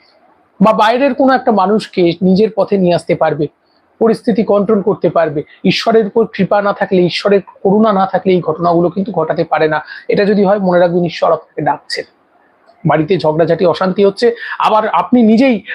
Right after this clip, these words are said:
সেগুলোকে কন্ট্রোল করে ফেলছেন, যদি এমন হয় তাহলে জানবেন ঈশ্বর আপনার উপর করুণা করছেন। ঈশ্বর কিন্তু আপনাকে একটা সংকেত দিচ্ছেন, সেই মুহূর্তে বুঝতে হবে।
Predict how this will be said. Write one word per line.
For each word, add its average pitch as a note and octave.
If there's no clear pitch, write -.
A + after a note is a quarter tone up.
সেগুলোকে A3+
কন্ট্রোল F#3
করে F3
ফেলছেন, D#3+
যদি E3+
এমন E3+
হয় E3+
তাহলে D#3+
জানবেন D3+
ঈশ্বর E3
আপনার D#3+
উপর D#3+
করুণা D3+
করছেন। -
ঈশ্বর D#3+
কিন্তু E3
আপনাকে D#3
একটা D#3
সংকেত D3+
দিচ্ছেন, C#3
সেই A3+
মুহূর্তে A3+
বুঝতে D#3+
হবে। -